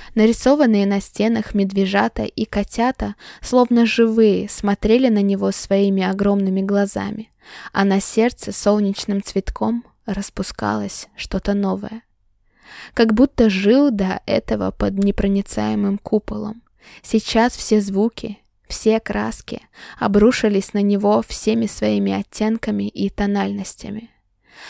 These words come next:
Наверное, именно так и должно выглядеть настоящее счастье. Но пока осознать, принять полностью Игорь не мог.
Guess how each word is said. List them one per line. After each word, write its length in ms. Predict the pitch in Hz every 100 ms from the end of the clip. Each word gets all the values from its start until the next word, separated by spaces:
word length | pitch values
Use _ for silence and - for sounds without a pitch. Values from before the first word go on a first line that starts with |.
| - -
Наверное, 560 | 247 240 269 294 233
именно 480 | 196 233 226 220 220
так 360 | - 240 214 -
и 80 | 196
должно 520 | 185 185 190 202 208
выглядеть 680 | 196 196 214 208 - - - _
настоящее 760 | 214 214 - - 107 - - 196
счастье. 640 | - 214 104 - - - - _ _ - - - -
Но 260 | 196 190
пока 460 | 190 - - 208 -
осознать, 880 | - 202 - 196 196 202 247 - - _ _ _ _
принять 580 | - 220 214 214 233 -
полностью 800 | - 214 220 208 - - - 220 - _
Игорь 420 | - 202 196 208 _ _ -
не 140 | 214
мог. 440 | 202 185 190 -